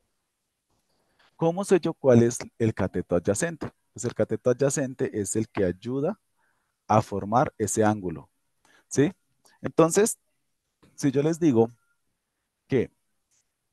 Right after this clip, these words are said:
esto vale tres, esto vale cuatro y esto vale cinco,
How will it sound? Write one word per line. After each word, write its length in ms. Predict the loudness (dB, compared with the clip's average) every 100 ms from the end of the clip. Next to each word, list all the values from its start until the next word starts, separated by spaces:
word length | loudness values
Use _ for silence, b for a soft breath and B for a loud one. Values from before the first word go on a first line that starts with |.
| _
esto 340 | -8 -8 -6 0
vale 440 | 4 4 2 -4 _ _
tres, 480 | -12 -12 -12 -18 -20 _ _ _ _ _ _ _ _ _ _ _ _ _ _ _ _ _ _
esto 420 | -10 -10 -6 -2
vale 280 | 0 0 -2
cuatro 560 | -4 -2 -2 -6 -20 _ _ _ _ _ _ _ _ _ _ _ _ _ _
y 180 | -8 -6
esto 280 | -6 -4 0
vale 200 | 2 0
cinco, 500 | -4 -14 -12 -12